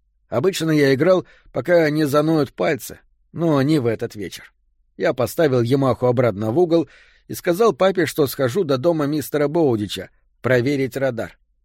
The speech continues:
Я всё думал, как она там совсем одна. Может, собакам было плевать на такие вещи,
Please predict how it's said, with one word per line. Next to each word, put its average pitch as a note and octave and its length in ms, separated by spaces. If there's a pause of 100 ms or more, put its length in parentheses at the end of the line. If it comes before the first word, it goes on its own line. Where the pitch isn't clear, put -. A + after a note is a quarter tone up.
(200)
Я E3 200
всё C3+ 180
думал, C#3 320
как G#2+ 280
она B2 180
там A#2 220
совсем A2+ 440
одна. F#2 360 (580)
Может, D#3+ 400 (400)
собакам C#3+ 500
было C#3+ 200
плевать C#3+ 440
на C3+ 140
такие A#2+ 300
вещи, A2+ 420